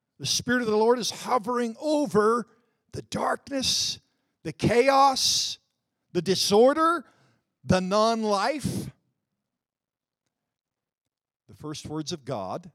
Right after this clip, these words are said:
the Spirit of God is hovering. The first words of Jesus, okay, these are, these, this is the dream of God the Father. According to Paul in Colossians two, everything came forth. He spoke that into being, Colossians two. It came from him, through him, and by him,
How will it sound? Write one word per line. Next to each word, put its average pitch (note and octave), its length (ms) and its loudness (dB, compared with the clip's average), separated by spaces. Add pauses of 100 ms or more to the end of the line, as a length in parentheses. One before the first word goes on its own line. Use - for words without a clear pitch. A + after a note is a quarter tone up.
(220)
the - 60 -16
Spirit E3+ 260 -4
of E3 60 -10
God F3+ 180 0
is F#3 100 -4
hovering. D3+ 540 -4 (300)
The C#3 80 -16
first D#3 400 -10
words E3+ 220 0
of D#3 100 2
Jesus, D3 600 -4
okay, D#3+ 340 -4
these C3+ 180 -8
are, C3+ 80 -4
these, C#3 320 -10
this C#3 300 -12
is A2 140 -12
the A#2 100 -14
dream E3 380 -8
of A2 120 -10
God D3 220 -2
the F3+ 80 -8
Father. C#3 420 -4 (360)
According D3+ 320 -8
to C3+ 80 -12
Paul D#3 380 -2
in C#3+ 40 -14
Colossians D3 540 -6
two, D#3+ 280 -8 (160)
everything D#3+ 380 -6
came E3 240 -4
forth. F3 340 -2 (200)
He D#3+ 160 -6
spoke - 500 -2
that D#3 180 0
into E3 200 -4
being, C#3 280 -2
Colossians A2+ 560 -10
two. C#3 440 -8 (360)
It C3 220 -14
came C#3 260 -8
from E3+ 240 -4
him, E3+ 180 -6
through E3+ 240 -6
him, E3 180 -4
and C3 100 -14
by D#3+ 240 -6
him, G#2 300 -8